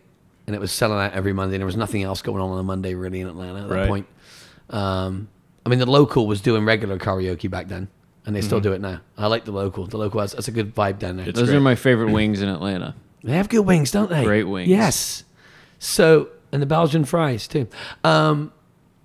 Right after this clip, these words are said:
Speaker 1: so yeah, th-, certain rockers would come through. I remember Matt Sorum, who was the drummer with the, he was with the Cult, and, well, Guns N' Roses, then the Cult.
Speaker 2: Mm-hmm.
Speaker 1: Yeah, after Steven Adler fell off the drum stool.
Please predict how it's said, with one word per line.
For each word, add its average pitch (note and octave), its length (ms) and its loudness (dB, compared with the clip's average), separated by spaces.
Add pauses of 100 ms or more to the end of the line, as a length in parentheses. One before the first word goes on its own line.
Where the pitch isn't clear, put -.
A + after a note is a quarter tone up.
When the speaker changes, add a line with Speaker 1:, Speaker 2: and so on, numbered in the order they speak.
(420)
Speaker 1:
so F#3+ 400 4
yeah, A3+ 220 4
th-, E3 240 -6
certain G3 380 0
rockers D3+ 360 0
would C3+ 120 -2
come B2+ 240 -2
through. - 160 -4
I - 20 0
remember D#3+ 220 2
Matt B2+ 260 0
Sorum, B2 520 0
who A#2 100 -2
was A2+ 180 -2
the A#2 80 -2
drummer A2+ 360 0
with G#2+ 220 -4
the, G#2 100 -8 (160)
he B2 120 -6
was A2+ 160 -6
with A#2 180 -6 (400)
the G#2+ 80 -4
Cult, B2+ 460 0
and, A2+ 200 -10
well, A#2+ 100 -2
Guns D3 240 2
N' C#3 80 2
Roses, A#2 400 0
then A2+ 140 -2
the G#2+ 80 -8
Cult. G#2 380 -4
Speaker 2:
Mm-hmm. G2 220 -4 (200)
Speaker 1:
Yeah, A#2 160 2
after A#2 180 -2
Steven A2 320 0
Adler G#2+ 280 -2
fell G#2 220 -2
off G2 140 -4
the F#2+ 140 -6
drum G2 240 -4
stool. F#2+ 320 -4